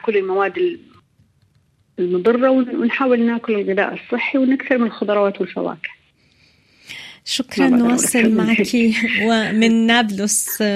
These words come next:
Speaker 2: مستمعنا الدائم أيضا أبو الوليد بيقول: "يسعد مساكم، هل تكرار الشرب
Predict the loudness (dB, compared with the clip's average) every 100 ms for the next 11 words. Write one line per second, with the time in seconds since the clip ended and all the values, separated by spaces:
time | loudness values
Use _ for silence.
0 | 0 0 0 0 0 0 0 0 0 -2
1 | -2 -2 0 -2 0 -2 -2 -4 -4 -4
2 | -4 -2 -2 -2 -4 -6 -6 -4 -2 -2
3 | -2 -4 -6 -4 -4 -2 0 -2 0 0
4 | 0 0 -2 -2 -6 -2 0 0 0 0
5 | 0 0